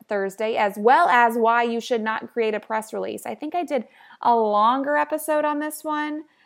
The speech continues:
on my Tuesday episodes, if you listen, on press releases. I have a lot of content out there online on press releases and why they are so nineteen seventies and not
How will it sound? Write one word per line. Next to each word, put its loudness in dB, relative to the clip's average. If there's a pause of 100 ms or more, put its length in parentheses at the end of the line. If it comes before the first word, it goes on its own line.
(300)
on -2
my -4
Tuesday -8
episodes, -8
if -8
you -4
listen, -6
on -4
press -6
releases. -6 (360)
I -4
have 0
a -2
lot -2
of -10
content -10
out -10
there -6
online -8 (100)
on -8
press -6
releases -6
and -10
why -4
they -2
are -4
so -4
nineteen -8
seventies -8
and -10
not -10